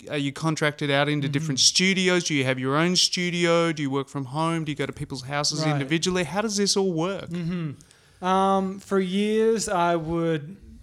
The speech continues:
Speaker 2: do as many classes as I could in a day, in a week,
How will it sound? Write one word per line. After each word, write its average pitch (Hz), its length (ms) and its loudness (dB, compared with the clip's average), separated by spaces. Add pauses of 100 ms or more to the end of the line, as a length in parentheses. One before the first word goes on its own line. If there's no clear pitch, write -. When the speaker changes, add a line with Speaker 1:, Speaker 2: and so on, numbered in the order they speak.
Speaker 2:
do 175 180 -2
as 127 120 -8
many 170 320 -4
classes 151 540 -4
as 147 140 -4
I 135 140 -8
could 143 480 -6 (360)
in 147 140 -8
a 135 80 -8
day, 139 400 -4
in 135 80 -6
a 135 60 -8
week, 143 640 -8